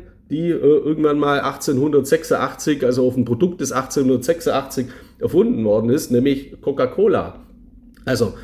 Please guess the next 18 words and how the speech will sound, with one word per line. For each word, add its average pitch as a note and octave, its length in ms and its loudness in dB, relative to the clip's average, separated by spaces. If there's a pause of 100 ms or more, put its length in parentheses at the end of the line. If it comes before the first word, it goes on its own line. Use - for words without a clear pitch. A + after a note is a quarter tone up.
(220)
Coca-Cola E3+ 840 4
ist - 400 -8
ein B2+ 520 -2 (440)
altbewährter, C#3+ 1160 2 (520)
sehr, D3 500 4
ähm, B2 560 -2
ja, A#2+ 360 0 (380)
stark C3 420 0
bewerteter, C3 840 4 (320)
äh, A2+ 540 2
ähm, G#2+ 480 -6
weltweit C3+ 640 4
bekannter B2 460 2
Konzern. C3+ 500 2
Sie A#2+ 160 -2
alle B2+ 220 2
kennen D#3+ 260 2
natürlich, D3 540 2